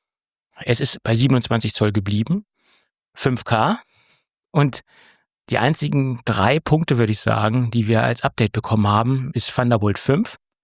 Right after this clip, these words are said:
Wir haben jetzt die Möglichkeit, Daisy Chain zu betreiben, also die in einer Kaskade zu betreiben, die, die Monitore, also die miteinander zu verbinden.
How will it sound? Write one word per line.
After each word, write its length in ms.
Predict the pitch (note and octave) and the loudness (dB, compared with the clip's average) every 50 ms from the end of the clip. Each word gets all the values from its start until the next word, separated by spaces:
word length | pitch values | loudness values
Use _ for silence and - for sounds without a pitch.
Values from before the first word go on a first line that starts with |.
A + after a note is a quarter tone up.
| _ _ _ _ _ _ _ _ _ | _ _ _ _ _ _ _ _ _
Wir 100 | A#2 A2+ | 0 2
haben 80 | A#2 | 2
jetzt 120 | A#2+ - - | 0 2 2
die 60 | B2 | 0
Möglichkeit, 460 | A#2+ - - A2+ - A#2+ A2 A2 - _ - - | 2 2 0 -2 0 0 0 0 -2 _ -12 -10
Daisy 480 | B2+ A2+ - - A2+ A#2 C#3 C#3+ E3+ - | -10 -10 -2 0 2 2 2 2 0 -2
Chain 320 | - - E3 D#3 D#3+ E3 | 0 0 0 0 0 0
zu 100 | - E3+ | -2 -2
betreiben, 720 | D#3+ E3 - - - C3+ C#3+ D3 D#3 D#3+ F3+ G#3 A3 G#3 - | -2 -2 -2 0 0 2 2 2 2 2 2 0 0 0 -2
also 220 | - A2+ G#2 G#2+ | -4 -2 -2 0
die 500 | G#2 A2 A2 G#2+ G#2+ G#2+ G2+ G2+ G#2 A#2+ - | 0 0 0 2 0 0 -2 -4 -6 -6 -4
in 100 | A#2 A#2+ | -2 -2
einer 100 | A#2+ A#2 | -2 -2
Kaskade 640 | - - A#2+ A2 - - - A2 A2 B2 D3 D3+ | -2 -4 -4 -4 -4 -2 0 0 0 0 0 -2
zu 120 | - - C#3+ | -4 -4 -6
betreiben, 520 | - - - - D3 C#3+ D3 - D#3+ D3+ | -6 -8 -4 -2 0 0 0 0 -2 -2
die, 260 | C#3+ C#3+ C#3 C#3+ D3 | 0 0 -2 -2 -2
die 160 | - - C#3 | 0 0 2
Monitore, 500 | C#3 C3+ C#3+ D#3 E3 - D#3+ D#3 D3 D3+ | 2 2 2 0 0 0 0 0 0 0
also 180 | - B2 G#2+ A#2 A2+ A2 - _ _ _ - | 0 0 0 0 -2 -2 -6 _ _ _ 0
die 100 | D3 C3+ | 0 2
miteinander 440 | A#2+ C#3 C3+ C3+ A#2+ A#2+ B2 A#2+ A#2 | 4 4 4 4 2 4 2 0 0
zu 120 | - A#2 | -2 -2
verbinden. 600 | - - G#2+ G2 A2+ A#2 B2+ C3 B2+ D3+ E3+ F3+ | -2 0 0 2 2 2 2 2 0 0 -2 -2